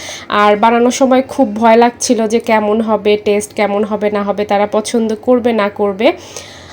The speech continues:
তো যাই হোক, আমি এখানে, হ্যাঁ, ক্রিমটা রেডি করে নিয়েছি। আর আমি এখানে যে, আহ, সুগার সিরাপটা তৈরি করেছিলাম, সেখানেও আমি গানাশ ইউজ করেছি যেন চকলেটটা অনেক বেশি চকলেটি লাগে আর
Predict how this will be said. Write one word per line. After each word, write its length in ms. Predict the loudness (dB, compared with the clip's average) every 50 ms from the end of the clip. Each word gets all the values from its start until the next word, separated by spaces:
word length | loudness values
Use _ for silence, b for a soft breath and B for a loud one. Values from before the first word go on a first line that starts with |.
| B B -2 2
তো 340 | 2 4 4 4 4 2
যাই 260 | 4 4 6 6 6 4
হোক, 160 | 4 4 2
আমি 260 | 2 2 2 2 0
এখানে, 460 | 2 0 0 2 4 4 4 4 4
হ্যাঁ, 220 | 2 0 -2 -2 -2 -2
ক্রিমটা 420 | 0 2 2 4 4 4 4 4
রেডি 220 | 4 2 0 -2 -2
করে 220 | 0 0 2 2
নিয়েছি। 440 | 2 2 2 2 0 0 0 2 2
আর 240 | 4 4 4 4 4
আমি 280 | 2 2 0 -2 -4
এখানে 340 | -4 -2 -2 0 0 0 0
যে, 320 | 2 0 2 2 2 0
আহ, 360 | 0 0 0 2 2 2 2 0
সুগার 280 | 0 0 2 4 4 4
সিরাপটা 380 | 4 2 2 2 2 2 0 0
তৈরি 200 | 2 2 2 2
করেছিলাম, 480 | 2 0 0 0 0 0 0 0 0
সেখানেও 360 | 0 -2 -4 -4 -2 -2 -2
আমি 140 | 0 -2 -2
গানাশ 360 | 0 0 0 2 2 0 2
ইউজ 260 | 2 0 0 0 -2 -4
করেছি 420 | -4 -2 -2 -2 0 0 0 0
যেন 260 | 2 2 2 2 0
চকলেটটা 560 | 0 -2 -4 -4 -4 -6 -6 -4 -2 0 0
অনেক 300 | 2 2 2 2 2 2
বেশি 200 | 0 -2 -2 -2
চকলেটি 500 | -2 0 0 0 0 -4 -8 -8 -6 -2
লাগে 320 | 0 0 0 0 0 0 0
আর 120 | 0 0